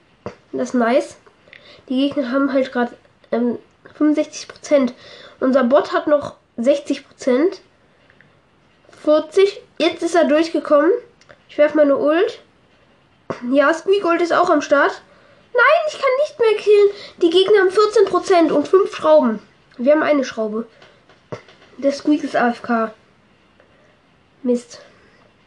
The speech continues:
Ist schlecht. Wir kommen jetzt gar nicht mehr durch. Die Gegner deffen ziemlich hart, haben sieben Schrauben.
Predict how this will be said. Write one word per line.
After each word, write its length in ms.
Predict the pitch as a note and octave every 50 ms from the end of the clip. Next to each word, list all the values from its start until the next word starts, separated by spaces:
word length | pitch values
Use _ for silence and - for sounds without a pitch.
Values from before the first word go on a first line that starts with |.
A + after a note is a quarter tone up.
| _ _ _ _ _ _ _ - - _ _ _ _ _
Ist 120 | - - -
schlecht. 560 | - - - B3 A3+ A3 G#3+ - - - - _ _ _ _ _ - _ _ _ _ _
Wir 80 | -
kommen 220 | - - - - F#3+
jetzt 240 | F3+ F#3 - -
gar 160 | - C4+ C#4+ D#4
nicht 160 | D#4+ E4 -
mehr 120 | D4 B3+
durch. 460 | A3+ C4+ C4+ C#4 D4 G4+ G#4 - - _ _ _ _ _ _ - -
Die 100 | B3 A3+
Gegner 340 | B3 C#4 C#4 - D4+ C4+
deffen 400 | A#3 B3 B3+ C4+ - - B3+ B3
ziemlich 420 | - - E4 D#4 D4+ D4 C#4+ - -
hart, 260 | C#4+ C4+ C#4 C#4 -
haben 340 | C#4 C4+ C4+ B3 A#3+ A#3 A3+
sieben 340 | C4+ C#4+ E4 F#4 G4 G4 -
Schrauben. 520 | - - - C#4+ C#4+ C#4+ C4 A#3 C#4+